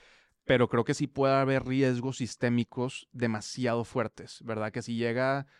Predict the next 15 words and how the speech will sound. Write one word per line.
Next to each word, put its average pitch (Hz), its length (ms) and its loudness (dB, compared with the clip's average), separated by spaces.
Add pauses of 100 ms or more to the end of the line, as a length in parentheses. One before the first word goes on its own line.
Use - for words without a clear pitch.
(220)
un 131 180 -2
grupo 139 260 0
terrorista 120 560 -2
hacker, 143 500 -4 (120)
que 135 80 0
aparte 117 340 0
tiene 131 200 -2
modelos 131 320 2
de 143 80 2
la 135 60 2
inteligencia 113 520 -2
artificial 117 480 -2
para 131 160 -2
poder 113 200 -4
hackearse 135 640 -2